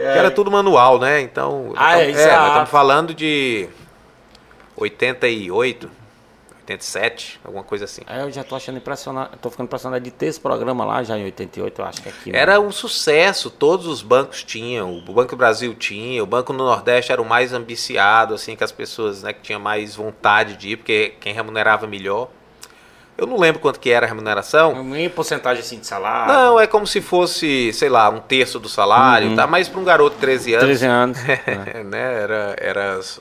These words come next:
Speaker 1: super. E eu, eu tinha também outras
Speaker 2: E como
Speaker 1: atividades
Speaker 2: era pra,
Speaker 1: comerciais.
Speaker 2: era teste, era?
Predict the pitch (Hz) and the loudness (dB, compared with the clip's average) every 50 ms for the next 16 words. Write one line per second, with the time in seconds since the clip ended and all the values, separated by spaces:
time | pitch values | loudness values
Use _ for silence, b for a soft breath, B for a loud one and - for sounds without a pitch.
0 | _ _ - - - 104 110 - - 113 107 101 90 87 92 - _ _ _ _ | _ _ -18 -16 -14 -14 -12 -8 -6 -4 -2 -2 -4 -6 -10 -18 _ _ _ _
1 | B B B B B B B B B B B B _ - 131 156 170 190 190 - | B B B B B B B B B B B B _ -4 0 2 2 2 2 2
2 | 151 147 156 156 156 - - 147 147 - 139 127 127 127 127 127 123 - 127 113 | 4 4 4 4 2 -4 -2 -2 0 0 0 0 0 0 0 0 -2 -2 -2 -2
3 | 123 117 - 185 185 185 185 180 180 185 - 185 175 170 160 127 113 - - - | -2 0 2 2 2 4 6 6 6 4 6 6 6 6 6 4 2 0 -2 -2
4 | - - 147 151 143 - 147 151 170 175 156 - - 143 139 151 156 165 - | 0 2 2 2 2 4 4 6 6 6 4 2 0 0 0 2 0 -2 -6